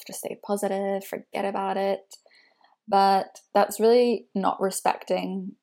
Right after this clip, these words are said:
your own reaction, your own feeling in your body to something. Like, it's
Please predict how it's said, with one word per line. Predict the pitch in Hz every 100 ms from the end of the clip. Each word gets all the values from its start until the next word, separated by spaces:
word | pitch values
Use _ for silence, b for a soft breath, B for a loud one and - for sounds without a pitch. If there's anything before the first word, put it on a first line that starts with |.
| _ _ _ -
your | 175 180 190 - - -
own | 190 180
reaction, | 175 - - - - 180 175
your | 180
own | 185 180 180 - _ -
feeling | 160 175 175 170
in |
your | 156
body | 156 143 170
to | -
something. | - - - - - 214 -
Like, | 180 - -
it's | 190 - -